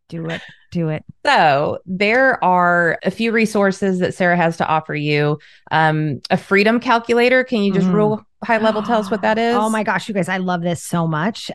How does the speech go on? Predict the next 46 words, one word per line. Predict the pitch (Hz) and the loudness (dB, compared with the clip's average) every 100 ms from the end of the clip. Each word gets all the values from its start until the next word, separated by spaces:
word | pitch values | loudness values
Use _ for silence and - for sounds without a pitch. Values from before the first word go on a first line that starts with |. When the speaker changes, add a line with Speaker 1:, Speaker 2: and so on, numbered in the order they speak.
| - - | -8 -2
Speaker 1:
I | 202 | 0
had | 196 180 | 0 -4
so | - 208 | -2 2
many | 240 269 | 4 4
women | 214 202 190 185 | 2 -2 -2 -2
who've | 156 156 | -2 -4
come | - 185 | -6 -6
to | - | -6
me | 175 | -6
and | 170 | -6
said, | - 160 | -6 -8
"How | - 185 190 214 | -4 -2 0 0
do | 220 | -2
I | 185 185 | -2 -2
know | 175 | -4
when | 170 | -4
I've | 170 160 | -6 -6
made | 170 165 | -6 -4
enough | 165 151 | -4 -6
money | 151 156 | -6 -6
in | 156 | -6
my | 156 | -6
business?" | 151 151 220 254 160 | -8 -6 -4 -4 -8
And, | 160 156 | -8 -8
and | 175 151 | -8 -6
I | |
would | 160 160 | -8 -10
say, | - 151 | -10 -10
"It's | - | -6
when | - | -4
you | 170 | -2
feel | 190 185 | -2 -4
free." | 285 254 147 | -2 -4 -4
And | 151 | -6
they're | |
like, | 147 147 | -6 -8
"But | 147 | -8
what | 127 151 | -6 -4
does | 156 | -2
that | 214 | -2
mean?" | 233 285 220 | 0 0 0
And | 143 | -2
I | 151 | -4
was | 147 | -6
like, | 156 | -10
Speaker 2:
Mm. | 131 120 | -12 -18